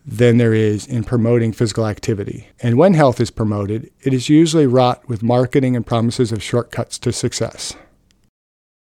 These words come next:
There will always be sick among us who need care because of circumstances outside their control. There will always be those who will choose to live their lives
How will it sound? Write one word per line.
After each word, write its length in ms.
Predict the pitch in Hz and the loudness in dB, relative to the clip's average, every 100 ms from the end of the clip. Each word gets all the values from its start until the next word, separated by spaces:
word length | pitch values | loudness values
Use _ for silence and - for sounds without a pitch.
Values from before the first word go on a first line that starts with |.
| _ | _
There 160 | 131 135 | 4 6
will 80 | |
always 320 | 147 156 131 - | 6 6 4 2
be 100 | 117 | -2
sick 260 | - 123 | 0 0
among 300 | 117 113 117 | 0 2 2
us 220 | 113 107 | 0 -2
who 100 | 127 | 0
need 320 | 117 123 135 123 | 2 4 2 0
care 320 | - 117 110 | 0 2 2
because 380 | 113 - 120 110 | -2 -2 -4 -4
of 100 | - | -2
circumstances 720 | 147 151 120 131 123 123 113 | 0 0 -2 0 0 0 -2
outside 420 | 113 - 120 107 | -4 -2 -2 0
their 160 | 110 | -2
control. 540 | 101 113 - 113 - - _ _ _ _ _ _ _ _ _ _ | -4 -6 -6 -8 -8 -16 _ _ _ _ _ _ _ _ _ _
There 120 | 123 | 2
will 100 | 120 | 4
always 380 | 127 139 147 135 | 6 6 6 4
be 140 | 127 | 2
those 480 | 113 113 113 113 - | 2 2 2 0 0
who 100 | 123 | 0
will 160 | 113 113 | 0 -2
choose 500 | - 156 156 135 110 | -2 2 4 4 -2
to 120 | - | -2
live 320 | 117 131 135 | 2 2 4
their 220 | 120 131 127 | 4 4 4
lives 420 | 117 117 110 | 2 0 -2